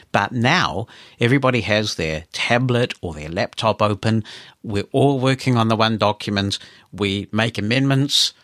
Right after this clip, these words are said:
I can immediately see the amended document, and it gives me a degree of inclusion and accessibility that is just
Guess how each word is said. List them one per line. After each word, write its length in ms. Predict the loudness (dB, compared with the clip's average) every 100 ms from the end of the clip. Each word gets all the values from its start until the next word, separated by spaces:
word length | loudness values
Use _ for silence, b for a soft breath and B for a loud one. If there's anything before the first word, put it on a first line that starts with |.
| b
I 100 | 0
can 160 | 2 2
immediately 460 | 0 0 -4 -6 -6
see 540 | -4 0 2 0 -2 b b b
the 340 | -4 -2 -4
amended 460 | -4 -2 0 -2 -2
document, 600 | -2 0 -2 -2 -2 -4 b b b b 2
and 500 | 4 4 2 0 -4 _ _ _ 0
it 300 | 0 0 0
gives 340 | 0 0 -2
me 420 | -2 0 0 -2
a 80 | -4
degree 640 | -8 -4 -2 2 2 2 0
of 480 | 2 4 4 2 -6
inclusion 880 | -2 -2 -2 -2 0 2 4 4 2 B B B B
and 300 | -2 -2 -2
accessibility 840 | -2 0 2 0 0 0 0 -2
that 180 | -2 -4
is 160 | -4 -8 -6
just 560 | 0 0 0 -2 -2